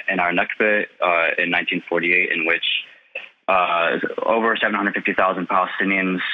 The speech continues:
uh, were forcibly expelled from our homeland. Over five hundred villages, uh, depopulated, uh, and destroyed,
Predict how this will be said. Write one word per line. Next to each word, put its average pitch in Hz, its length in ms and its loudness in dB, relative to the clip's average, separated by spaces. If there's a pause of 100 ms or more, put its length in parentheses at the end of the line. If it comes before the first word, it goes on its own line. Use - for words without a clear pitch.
uh, 85 300 2
were 87 320 0
forcibly 92 360 0
expelled 117 460 0
from 113 160 0
our 107 100 2
homeland. 101 540 2 (400)
Over 92 160 2
five 98 200 2
hundred 95 340 0
villages, 87 600 0 (180)
uh, 85 280 4 (280)
depopulated, 92 960 0
uh, 80 600 4 (100)
and 85 220 -2
destroyed, 80 500 -2